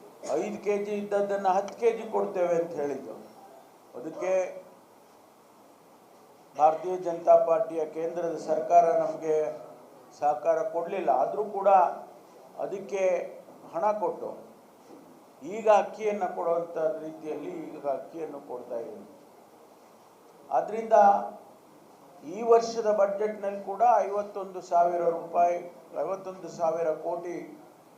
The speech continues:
ರೂಪಾಯಿಗಳನ್ನ ನಾವು ಬಜೆಟ್‌ನಲ್ಲಿ ಇಟ್ಟಿದ್ದೇವೆ.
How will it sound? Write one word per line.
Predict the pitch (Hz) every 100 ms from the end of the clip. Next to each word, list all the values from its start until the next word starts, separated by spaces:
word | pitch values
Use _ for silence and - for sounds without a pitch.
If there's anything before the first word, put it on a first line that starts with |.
| -
ರೂಪಾಯಿಗಳನ್ನ | 147 - 180 185 165 156 151 -
ನಾವು | 202 165 151 165 180
ಬಜೆಟ್‌ನಲ್ಲಿ | 151 143 151 151 - 139 160
ಇಟ್ಟಿದ್ದೇವೆ. | 156 131 139 120 107